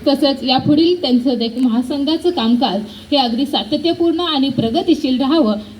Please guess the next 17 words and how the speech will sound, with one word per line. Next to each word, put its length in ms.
हीच 200
एक 400
या 80
ठिकाणी 340
मी 140
अपेक्षा 400
व्यक्त 400
करते. 300
सरांनी 320
आम्हाला 280
पुरस्कार 500
रूपी 260
शाबासकीची 680
थाप 220
जी 100
पाठीशी 400
मारली 420